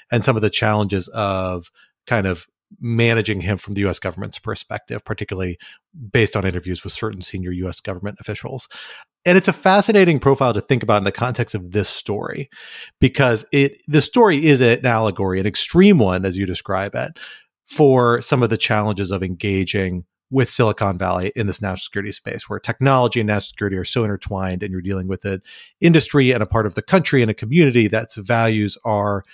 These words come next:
different in certain substantial ways, not uniformly, but, you know, on average, embrace different perspectives than might be expected in Washington, D C, or other places much closer to conventional government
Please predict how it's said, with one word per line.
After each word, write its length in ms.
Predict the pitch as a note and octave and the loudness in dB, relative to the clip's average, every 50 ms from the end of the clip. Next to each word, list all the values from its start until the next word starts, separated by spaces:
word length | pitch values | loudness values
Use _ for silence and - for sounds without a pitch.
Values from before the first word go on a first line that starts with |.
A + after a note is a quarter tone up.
| _ _ _ _ _ _ | _ _ _ _ _ _
different 320 | - C4 - - G#2+ - - - | 2 2 4 4 0 -4 0 0
in 100 | C#3+ B2 | 0 2
certain 220 | - D3+ C#3+ B2+ | 4 2 2 2
substantial 480 | A#2+ A#2 - - B2+ A#2 G#2 - G#2+ F#2+ | 0 -4 -2 0 0 0 2 0 0 -2
ways, 320 | G2+ G2+ - - - - | -2 -4 -6 -8 -4 0
not 260 | E3 F3+ F3 D#3+ - - | 2 2 2 2 0 0
uniformly, 800 | E3 D#3+ D3 C3+ - - B2 B2 A#2+ A2+ A2 G#2+ G#2 G#2 G2+ G2+ - - - - _ _ | 2 2 4 2 2 0 0 0 2 2 2 2 2 2 0 -2 -6 -12 -20 -20 _ _
but, 340 | A#2 G#2 B2+ A#2+ A2 G#2 - _ _ _ _ _ - | -2 0 0 2 2 -2 -6 _ _ _ _ _ -2
you 80 | C3 | 0
know, 140 | G#2 F#2+ G2 | 0 0 0
on 240 | - - C3 C3 C3 | 0 0 0 2 0
average, 580 | B2+ A#2+ A#2 A#2 G2+ G#2 G2+ F#2+ - - - _ _ _ - - - | 0 0 0 0 0 0 -2 -2 -4 -8 -10 _ _ _ -12 -4 -2
embrace 440 | D3 B2 A2+ C3 A#2+ A#2+ - - | -2 0 2 2 2 2 0 -4
different 320 | - - A#2+ - A#2+ G#2 - | -6 -6 -6 -6 -6 -6 -6
perspectives 640 | A2 G#2 - - - A2+ G#2 - - G#2 F2 F2 F2 | -6 -6 -6 -6 -6 -6 -6 -6 -8 -10 -10 -8 -6
than 320 | G2+ G2+ G2 F#2+ F#2 F2+ - - - - - _ _ | -6 -4 -4 -4 -6 -8 -12 -16 -20 -20 -20 _ _
might 380 | A#2 A2 A2 A2+ A2 G2+ - | -2 0 0 0 0 -2 -4
be 100 | - G#2+ | -4 -4
expected 440 | G2 - - - - G#2 - - G2+ | -4 -6 -6 -8 -8 -8 -6 -6 -6
in 80 | F#2+ G2 | -6 -4
Washington, 420 | F#2 F#2+ F#2 - - F#2 F#2 F#2 | -4 -6 -6 -6 -8 -8 -8 -8
D 120 | F#2 F#2+ F2+ | -8 -8 -8
C, 260 | - - G2+ F#2+ F#2+ | -8 -8 -6 -6 -6
or 60 | G2 | -6
other 160 | G2+ - G2 | -8 -8 -10
places 360 | - - - G2 F#2+ - G#2 | -10 -10 -10 -10 -10 -10 -10
much 200 | G2 G2+ - - | -10 -10 -10 -12
closer 380 | - - G#2 G2+ F#2 - - G2 | -10 -8 -8 -8 -6 -8 -12 -14
to 220 | - - G#2 G2 | -14 -12 -14 -14
conventional 720 | - - - F#2+ F#2 F2+ G2+ F#2+ F#2+ - - - G2+ G2+ F2+ | -12 -12 -12 -12 -10 -8 -10 -10 -8 -10 -12 -12 -14 -16 -14
government 440 | _ G#2 G2+ - - A2+ B2+ - | _ -14 -14 -12 -12 -14 -14 -14